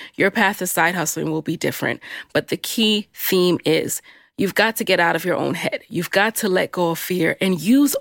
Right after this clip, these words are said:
all of that energy that you put towards fear of the unknown towards ways you can grow.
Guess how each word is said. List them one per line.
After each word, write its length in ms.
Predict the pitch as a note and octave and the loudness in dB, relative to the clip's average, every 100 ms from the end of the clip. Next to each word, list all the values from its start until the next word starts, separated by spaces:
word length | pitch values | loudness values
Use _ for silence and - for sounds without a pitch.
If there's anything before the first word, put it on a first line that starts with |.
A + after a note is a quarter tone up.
| - | -2
all 440 | B3 C4+ C#4 C#4 | 2 4 6 4
of 140 | C4 A3+ | 2 2
that 180 | A#3 - | 0 0
energy 500 | G3+ G#3 G#3+ A3+ A#3 - - - | 0 2 2 0 0 -4 -8 0
that 160 | D#3 | 0
you 140 | E3+ E3+ | 0 -4
put 260 | - A3+ | 0 0
towards 400 | - F3+ F#3 F#3 | 2 2 2 0
fear 280 | - F#3 F#3+ | -2 2 2
of 100 | D3+ | 2
the 120 | - | -2
unknown 480 | E3+ F3 E3+ F3+ A#3+ - - - | 0 2 2 2 2 -2 -18 -8
towards 480 | - D#3+ F3 E3+ E3 | 0 4 4 2 0
ways 440 | F3 F#3+ G3 F#3+ | 2 4 2 0
you 120 | F3 | -2
can 160 | - D3+ | -2 -2
grow. 240 | F#3+ D#3+ | 0 0